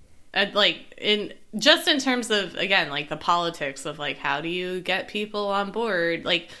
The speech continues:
like, anytime you're working with non, d-, data, even when you work with data scientists, but especially when you work with non-data scientists, they're gonna wanna know, like, pretty simple questions about, like, what's driving this model or what.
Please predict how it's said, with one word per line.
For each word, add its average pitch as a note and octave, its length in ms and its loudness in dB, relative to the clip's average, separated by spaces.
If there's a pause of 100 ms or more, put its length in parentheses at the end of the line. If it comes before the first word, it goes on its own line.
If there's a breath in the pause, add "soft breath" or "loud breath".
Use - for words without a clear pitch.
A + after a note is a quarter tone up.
(280 loud breath)
like, F#3 140 4
anytime B3 600 4
you're F#3 220 0
working F3 400 -2
with E3 160 -4
non, E3 680 0 (600)
d-, F#3+ 160 -4
data, F#3+ 420 4
even F#4+ 240 6
when F4+ 120 4
you D4 80 2
work A3 160 0
with G3+ 80 -6
data E3+ 180 4
scientists, D#3+ 380 -6
but E3+ 160 0
especially B3 400 0
when A3 100 0
you G3+ 80 -2
work F3 220 -2
with F3 120 -6
non-data E3 440 -2
scientists, D#3 480 -6
they're G3+ 260 4
gonna A3 180 2
wanna F#3 300 0
know, E3 400 0
like, D#3 320 -4
pretty G3+ 320 -2
simple F3+ 540 -2
questions D#3 520 -4
about, D#3+ 220 -2
like, D#3+ 220 -2 (240 loud breath)
what's D#3+ 400 -4
driving E3 580 -2
this - 240 -12
model - 640 -8
or D#3 500 -6
what. E3+ 600 -4